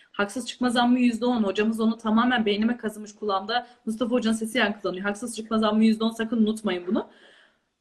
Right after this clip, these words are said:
Ama neydendi? Okuyorum şıkkı. Çok şey yapamıyorum. O yüzden bir yanlışım vardı.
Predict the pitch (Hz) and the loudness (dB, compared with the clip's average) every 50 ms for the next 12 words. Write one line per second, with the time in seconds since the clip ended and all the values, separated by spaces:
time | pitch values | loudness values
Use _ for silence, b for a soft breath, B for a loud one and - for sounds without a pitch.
0 | _ _ _ - 208 233 302 320 320 302 294 294 294 320 359 415 453 427 - 330 | _ _ _ 0 2 2 4 4 4 4 4 2 2 0 -6 -8 -10 -4 -2 -2
1 | 254 214 - _ _ 240 240 - - 339 403 427 392 - - - 247 240 _ - | -2 -2 -6 _ _ -2 -2 0 -4 -4 -4 -4 -6 -10 -8 -8 -8 -10 _ -2
2 | - 320 427 440 427 - - - 349 339 - - 381 392 392 - 494 466 381 294 | 0 0 0 0 -2 -10 -4 -4 -4 -2 0 0 2 2 2 0 0 2 2 4
3 | 262 285 339 339 254 285 349 359 320 320 330 320 311 294 294 302 - - 359 320 | 4 2 2 0 2 2 2 4 4 4 4 4 2 0 0 -2 -4 -4 -2 0
4 | 240 196 180 - 202 262 415 | 0 -2 -2 -4 -6 -8 -8